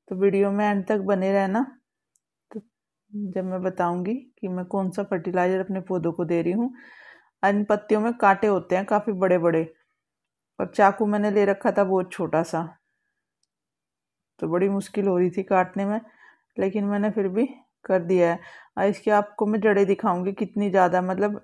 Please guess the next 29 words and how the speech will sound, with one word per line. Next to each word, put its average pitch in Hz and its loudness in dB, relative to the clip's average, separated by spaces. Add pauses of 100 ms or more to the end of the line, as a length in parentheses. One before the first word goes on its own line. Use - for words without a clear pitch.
इस 202 -2
गमले 196 2
में, 220 0
पूरे 208 4
गमले 190 0
में 233 -2 (420)
मट्टी 208 -2
ही, 220 0
जो 196 0
मट्टी 202 -2
थी, 220 0
मट्टी 220 0
तो 226 2
बिल्कुल 202 0
नहीं 202 0
बची, 185 0
जड़ें 202 4
ही 202 6
जड़ें 180 4
हो 165 4
रही 160 2
हैं। 170 -2
देखो 185 0
चाकू 202 0
चल 202 2
नहीं 180 -2
रहा, 180 2
इतना 208 0
ज़्यादा 185 4